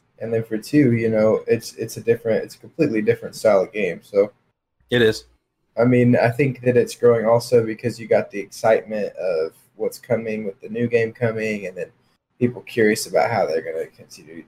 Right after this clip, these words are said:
Speaker 1: do the multiplayer and mesh both games together.
Speaker 2: Right.
Speaker 1: Um, and then I think that, uh, the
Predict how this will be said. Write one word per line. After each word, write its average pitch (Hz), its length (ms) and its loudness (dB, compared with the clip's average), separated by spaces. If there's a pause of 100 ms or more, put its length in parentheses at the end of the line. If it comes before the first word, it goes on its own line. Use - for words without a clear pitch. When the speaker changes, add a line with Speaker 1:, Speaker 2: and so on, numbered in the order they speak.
Speaker 1:
do 117 100 -14
the 127 80 -8
multiplayer 117 920 6
and 98 100 -4
mesh 107 320 -2
both 104 280 0
games 101 260 -12
together. 113 640 4 (380)
Speaker 2:
Right. 110 220 4
Speaker 1:
Um, 92 380 -6 (140)
and 123 140 -6
then 143 120 4
I 143 100 6
think 156 320 -2
that, 131 360 4 (760)
uh, 117 380 4 (160)
the 127 640 0